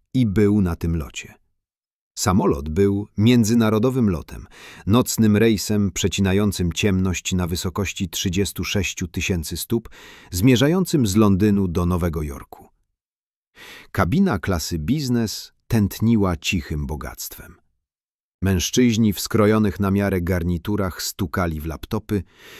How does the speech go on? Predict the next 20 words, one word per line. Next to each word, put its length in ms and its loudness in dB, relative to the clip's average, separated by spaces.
kobiety 640 2
w 100 -2
jakby 340 -6
to 120 -6
była 240 -6
jego 220 -12
praca. 540 -12
Anna 480 0
siedziała 440 0
przy 220 -6
oknie. 460 -16
Wytarte 580 0
dżinsy 520 0
podciągnięte 800 -2
pod 180 -8
nogi, 380 -4
podeszwy 420 0
tenisówek 560 -6
zdarte, 540 -6
sznuro-, 240 6